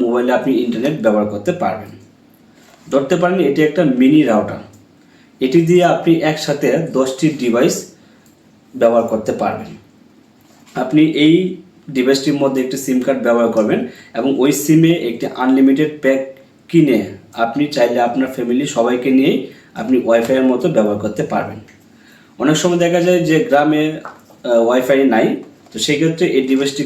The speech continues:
খুবই কার্যকর হবে, কারণ বর্তমানে কিন্তু আনলিমিটেড প্যাক রয়েছে। এই প্যাকগুলো দিয়ে আপনি আপনার ফ্যামিলির সবাইকে নিয়ে ওয়াইফাইয়ের মতো ইন্টারনেট ব্যবহার করতে পারবেন। তো ভিউয়ার্স, এই ডিভাইসটির বর্তমান দাম হচ্ছে উনিশশো পঞ্চাশ টাকা এবং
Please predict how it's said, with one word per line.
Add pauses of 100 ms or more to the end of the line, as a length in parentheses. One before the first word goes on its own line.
খুবই (180)
কার্যকর
হবে, (540)
কারণ
বর্তমানে
কিন্তু (100)
আনলিমিটেড (120)
প্যাক (120)
রয়েছে। (460)
এই (100)
প্যাকগুলো (120)
দিয়ে (120)
আপনি (140)
আপনার
ফ্যামিলির
সবাইকে (100)
নিয়ে (340)
ওয়াইফাইয়ের
মতো (120)
ইন্টারনেট
ব্যবহার
করতে
পারবেন। (1200)
তো
ভিউয়ার্স, (300)
এই (140)
ডিভাইসটির (300)
বর্তমান
দাম
হচ্ছে (100)
উনিশশো
পঞ্চাশ (100)
টাকা (720)
এবং